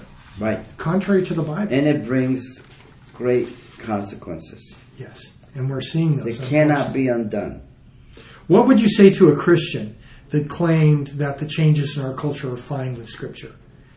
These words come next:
Speaker 2: You know, it's just people's expectations. That's the problem.
Speaker 1: Well, I tell them they're off the wall, they're wrong.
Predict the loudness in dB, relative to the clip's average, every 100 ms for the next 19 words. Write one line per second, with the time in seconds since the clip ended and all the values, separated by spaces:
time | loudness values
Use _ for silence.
0 | -4 -4 0 -2 -2 0 0 2 0 -4
1 | -8 -10 -10 -10 -10 -8 -10 -14 -14 -16
2 | -18 -8 -8 -6 -10 -12 -12 -12 -14 -18
3 | -20 -10 -2 0 0 -2 -8 -10 -6 -4
4 | -2 -2 -2 -4 -8 -4 -4 -4 -6 -6
5 | -6 -8